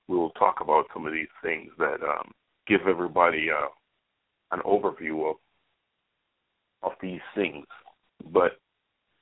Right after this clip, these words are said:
remember, <clears throat> and I'm just, I'm just talking to you now, Chris.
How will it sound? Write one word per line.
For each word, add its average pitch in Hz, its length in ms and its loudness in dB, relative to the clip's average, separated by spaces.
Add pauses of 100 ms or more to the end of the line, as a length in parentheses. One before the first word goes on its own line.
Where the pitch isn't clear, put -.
remember, 113 560 0 (480)
<clears throat> - 1400 -18
and 98 100 2
I'm 101 160 4
just, 101 140 0 (420)
I'm 101 140 4
just 101 260 0
talking 101 400 0
to - 60 -14
you 82 120 -8
now, 76 280 -8
Chris. - 220 -12